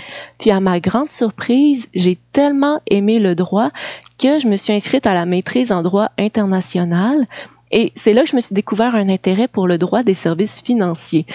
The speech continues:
Donc, en travaillant sur différents projets de recherche avec le laboratoire en droit des services financiers, le lafi de l'Université Laval. Et c'est éventuellement en m'inscrivant dans un cours facultatif à la maîtrise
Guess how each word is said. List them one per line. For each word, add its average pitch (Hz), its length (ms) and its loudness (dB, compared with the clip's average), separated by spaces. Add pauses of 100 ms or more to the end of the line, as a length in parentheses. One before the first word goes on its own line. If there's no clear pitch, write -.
(260)
Donc, - 140 -8
en 156 80 -2
travaillant 170 460 0
sur 190 180 -2
différents 175 380 -2
projets 185 340 -2
de 175 80 0
recherche 202 460 -2
avec 170 240 0
le 165 80 2
laboratoire 175 960 0
en 170 140 -2
droit 175 180 -2
des 180 120 0
services 165 480 -4
financiers, 175 580 -2 (260)
le 175 140 2
lafi 165 420 0 (140)
de 170 80 -2
l'Université 165 640 -2
Laval. 165 420 0 (680)
Et 190 280 2
c'est - 420 -2
éventuellement 226 840 0 (360)
en 185 180 0
m'inscrivant 214 760 0
dans 190 240 -2
un 175 80 0
cours 285 280 -2
facultatif 233 760 -2
à 196 80 2
la 180 140 0
maîtrise 233 640 -2